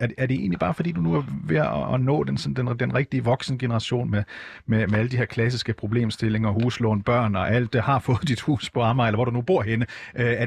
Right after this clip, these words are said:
er, er det, er det fordi, du, du er landet der, at du begynder sådan at være lidt irriteret over, at du ikke længere er, er ung og woke og smart og, og interesserer dig for de store idealistiske ting, men i stedet for at begynde at tænke på sådan nogle små dagsordner, som hvad er husrenten egentlig blevet?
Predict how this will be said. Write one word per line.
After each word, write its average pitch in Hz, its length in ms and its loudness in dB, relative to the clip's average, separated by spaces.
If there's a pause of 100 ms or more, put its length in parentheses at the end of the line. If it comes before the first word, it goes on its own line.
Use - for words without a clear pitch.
er, 123 160 0
er 123 60 -2
det, 131 120 -2
er 131 60 0
det 123 80 -2
fordi, 196 360 0
du, 160 200 0
du 151 80 2
er 139 40 2
landet 151 300 0
der, 165 120 2
at 139 120 -4
du - 40 -8
begynder 147 280 -2
sådan 143 140 -4
at 131 60 -2
være 143 120 -2
lidt 156 140 -6 (140)
irriteret 143 440 -2
over, 143 120 -4
at 131 100 -8
du - 60 -2
ikke - 160 -4
længere 156 320 -2
er, 101 200 -6 (140)
er - 60 -16 (120)
ung 160 240 0
og 80 180 -10 (100)
woke 135 280 0
og - 80 -10
smart - 560 -10
og, - 80 -20 (320)
og 101 120 0
interesserer 104 400 0
dig - 80 -6
for 98 80 -2
de 98 60 -2
store 127 300 0
idealistiske 107 560 0
ting, 110 240 0
men 98 80 2
i 98 40 0
stedet 127 220 0
for 117 80 2
at 101 60 0
begynde 120 260 -2
at 117 60 -6
tænke 123 220 -2
på 113 80 0
sådan 120 200 -4
nogle 113 120 0
små - 460 -2
dagsordner, 107 460 0
som 101 160 -2
hvad 104 160 2
er 90 140 2 (120)
husrenten 107 600 -6
egentlig - 200 -6
blevet? - 220 -4